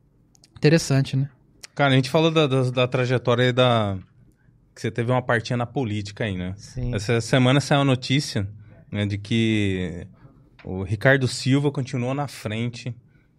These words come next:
Speaker 2: aí na,
Speaker 1: Uhum.
Speaker 2: nas, nas
Speaker 1: Pesquisa.
Speaker 2: pesquisas, né? Ele continua sendo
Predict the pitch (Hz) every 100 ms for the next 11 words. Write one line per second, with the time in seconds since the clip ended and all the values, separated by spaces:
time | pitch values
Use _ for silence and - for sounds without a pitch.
0 | _ - 98 104 110 107 107 - - 110
1 | 104 101 170 120 170 151 117 123 104 101
2 | 101 101 101 87 117 113 117 113 120 127
3 | 117 101